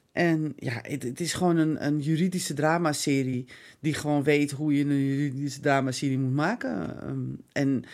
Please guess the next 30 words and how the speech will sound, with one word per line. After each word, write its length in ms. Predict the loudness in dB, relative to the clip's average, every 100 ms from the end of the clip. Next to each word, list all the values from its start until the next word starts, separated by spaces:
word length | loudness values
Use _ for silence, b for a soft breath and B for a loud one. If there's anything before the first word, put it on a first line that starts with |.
| B B B
eh, 200 | -2 0
The 140 | 2 0
Good 180 | 0 4
Wife 240 | 4 4
draait 380 | 4 4 4 -2
om 240 | -2 -2
Alicia 440 | 0 0 0 0 -2
Florek 500 | 0 2 4 2 -2 -16
en 760 | -2 0 2 2 0 -2 -4 -4
die 120 | -6
gaat 300 | -4 -2 0
weer 160 | 0 4
werken 400 | 4 4 0 -2
als 200 | -2 -4
advocaat. 680 | -8 -4 -4 -2 -4 -8 -18 B B B B B
Want 240 | 2 2
haar 180 | 4 6
man, 380 | 6 6 4 2
die 120 | -2
zit 200 | -2 -4
dus 180 | -2 -2
in 120 | 0
de 60 | -2
gevangenis. 500 | 0 0 2 -2 -2
Die 100 | -4
is 120 | -4
gearresteerd 720 | -4 -4 -6 -4 -2 -2 -4
vanwege 460 | -8 -4 -2 -2 -2
een 340 | 0 -2 -4
corruptieschandaal. 1000 | -4 -4 -4 -8 -6 -4 -2 -2 -2